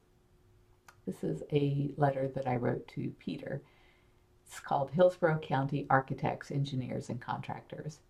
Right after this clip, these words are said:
Dear Peter, Harry Human, I gave his phone number, called me back and said that he is not only the president of the Hillsborough Association of Retarded Citizens, but that he is also on the board of the Holocaust Museum in Saint Pete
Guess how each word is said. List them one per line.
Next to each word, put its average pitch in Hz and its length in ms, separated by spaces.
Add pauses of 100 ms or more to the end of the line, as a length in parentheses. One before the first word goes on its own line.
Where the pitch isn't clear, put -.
(300)
Dear 202 180
Peter, 156 400 (760)
Harry 233 280
Human, 131 540 (360)
I 117 60
gave 117 220
his - 120
phone 143 240
number, 143 300 (400)
called 214 260
me 233 100
back - 340
and 143 120
said 151 240
that - 120
he 220 240
is 180 440
not 147 280
only 202 320
the 127 100
president 156 680
of 135 120
the 147 80
Hillsborough 139 560
Association 135 800
of 127 140
Retarded 127 460
Citizens, 131 600 (440)
but 170 200
that - 160
he 170 160
is 151 160
also 175 500
on 139 220
the 135 40
board 131 440
of 139 100
the 135 80
Holocaust 147 640
Museum 127 500
in 131 160
Saint 139 300
Pete - 380